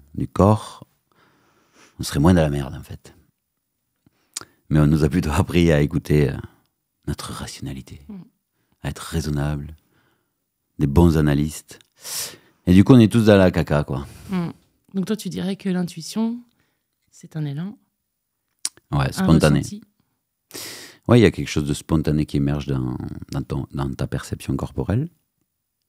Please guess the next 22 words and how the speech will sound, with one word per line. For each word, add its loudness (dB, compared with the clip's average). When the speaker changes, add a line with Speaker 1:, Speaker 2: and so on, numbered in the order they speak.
Speaker 1:
Et -6
du -8
coup, 0
c'est -12
comme 2
s'il -2
y 4
avait 2
un, 0
euh, -4
un 0
alphabet, 4
enfin, -4
un, -4
il -2
y 6
a 8
un 4
protocole -2
intérieur -4
qui -4
est -8